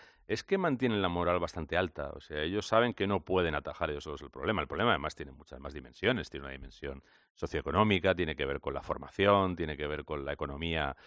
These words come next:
alternativa que pueda haber en el campo de Gibraltar, ¿no? A esta economía ilícita o, o delictiva. Eh, puede haber momentos de desánimo, momentos de cansancio, momentos de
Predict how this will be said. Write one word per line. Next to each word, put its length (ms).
alternativa 680
que 100
pueda 220
haber 200
en 80
el 60
campo 240
de 80
Gibraltar, 540
¿no? 300
A 260
esta 180
economía 440
ilícita 680
o, 140
o 100
delictiva. 580
Eh, 240
puede 240
haber 180
momentos 380
de 100
desánimo, 560
momentos 360
de 80
cansancio, 720
momentos 480
de 220